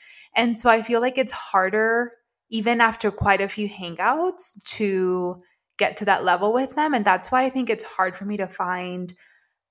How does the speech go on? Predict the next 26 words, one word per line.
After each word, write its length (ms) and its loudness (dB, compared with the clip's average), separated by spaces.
a 60 6
lot 300 4
of, 480 -4
like, 200 -2
friends. 600 0
I, 160 2
I 100 2
have 160 0
a 20 -2
lot 120 4
of 80 0
acquaintances, 880 -6
but 160 -2
I 100 4
have 220 -4
very 320 -2
few 560 -4
friends 760 -4
here 720 -6
that 100 4
I 60 6
can 240 -4
dive 280 2
deeper 280 -8
into 160 -8
conversation. 960 -6